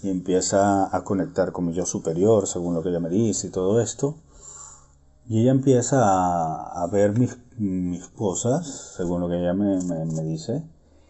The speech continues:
Y en una de esas me dice, "Estoy viendo mucha, mucha gente alrededor de ti". Cabe destacar que esta es la tercera vez que grabo el, el, el audio, y cuando he comenzado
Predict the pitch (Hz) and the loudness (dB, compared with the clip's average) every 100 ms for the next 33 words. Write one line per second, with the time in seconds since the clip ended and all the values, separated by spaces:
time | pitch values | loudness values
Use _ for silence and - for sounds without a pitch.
0 | - _ - 95 92 95 104 107 104 - | -20 _ -10 -6 -4 0 0 2 0 -4
1 | 104 98 95 92 - 92 90 - _ - | -4 -2 -2 -4 -4 -2 -2 -6 _ -20
2 | - _ - - 120 113 113 107 101 104 | -20 _ -16 -4 0 2 2 2 2 4
3 | 120 135 135 123 123 120 - 113 104 110 | 4 2 0 -2 -2 -6 -10 -8 -6 -6
4 | - 117 113 90 82 80 78 78 78 80 | -4 -4 -2 -6 -4 -2 -2 -2 -2 -4
5 | - 104 - _ _ _ - - - - | -4 -12 -14 _ _ _ -20 -20 -20 -20
6 | _ - 95 113 110 107 117 104 - 139 | _ -2 2 2 2 2 4 2 4 2
7 | 151 - - _ 117 110 123 - 101 92 | 2 -4 -20 _ -2 0 0 2 0 2
8 | - - 127 135 131 123 - 98 95 101 | -2 2 2 4 0 -2 -4 -2 0 0
9 | 104 98 92 95 92 92 98 87 90 104 | 0 0 -2 -2 -4 -2 0 2 2 -2
10 | 113 - - - - - 90 87 87 90 | -4 -10 -20 -20 -6 -2 0 -2 -2 -2
11 | 101 110 104 101 | 0 2 2 2